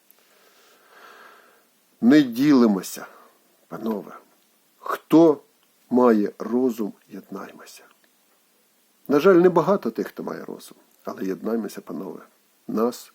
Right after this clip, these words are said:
чекають великі діла. Слава Україні! Героям слава! Україна переможе.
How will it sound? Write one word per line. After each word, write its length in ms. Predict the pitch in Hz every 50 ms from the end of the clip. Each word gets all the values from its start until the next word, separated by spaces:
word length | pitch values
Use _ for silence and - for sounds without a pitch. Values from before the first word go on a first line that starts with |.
| _ _
чекають 600 | - - - - - - 104 101 - - - -
великі 560 | - 90 95 92 92 107 123 135 _ - - 107
діла. 400 | 101 - - - - - - - _ _ _ _ _ _ _ _ _ _
Слава 460 | - - - 113 110 135 147 147 147
Україні! 640 | 143 127 - 123 120 117 113 - - - - - - _ _ _ -
Героям 560 | - - - - 104 110 120 - - 117 110
слава! 500 | - - - - 57 58 58 53 - - - _ _ _ _ _ _ _ _ _ _ _ _ _ _ _ _ _ _ _ -
Україна 580 | - - - - - 82 82 - - 98 - -
переможе. 640 | - - - - 87 - - - - - -